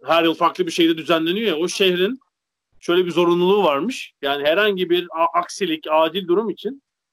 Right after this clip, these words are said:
sonraki birkaç haftada işte stadı,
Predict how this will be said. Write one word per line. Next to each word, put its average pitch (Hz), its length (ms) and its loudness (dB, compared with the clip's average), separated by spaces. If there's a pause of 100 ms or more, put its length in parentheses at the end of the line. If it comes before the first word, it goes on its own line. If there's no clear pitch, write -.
(440)
sonraki 208 520 0
birkaç 233 300 -2
haftada 196 580 0 (180)
işte - 220 -10
stadı, 151 600 0